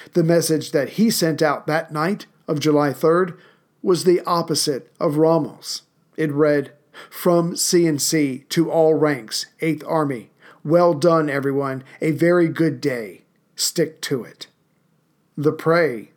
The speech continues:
that Rommel had picked out would be the New Zealanders, who were sticking out more than most of the units because of the first part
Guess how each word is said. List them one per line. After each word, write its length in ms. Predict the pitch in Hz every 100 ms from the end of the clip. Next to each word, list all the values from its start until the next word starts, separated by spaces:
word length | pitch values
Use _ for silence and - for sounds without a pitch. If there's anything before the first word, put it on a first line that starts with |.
| _ _
that 260 | 160 156 -
Rommel 320 | 147 147 143
had 200 | 127 143
picked 240 | - 139 147
out 320 | 147 196 - _ _ _ _ _ _ -
would 220 | 156 135
be 140 | 147
the 100 | 147
New 200 | 143 147
Zealanders, 720 | 131 143 135 110 95 80 - - _ _ _
who 120 | -
were 120 | 170 156
sticking 460 | - 180 175 180
out 220 | 170 165
more 320 | 170 165 165 147
than 200 | 151 151
most 300 | 196 208 180
of 100 | 151
the 80 |
units 440 | 151 151 143 147 - - _
because 420 | 170 165 170 151
of 120 | 160
the 260 | 143 151 143
first 500 | - - 202 - -
part 420 | - 170 151 117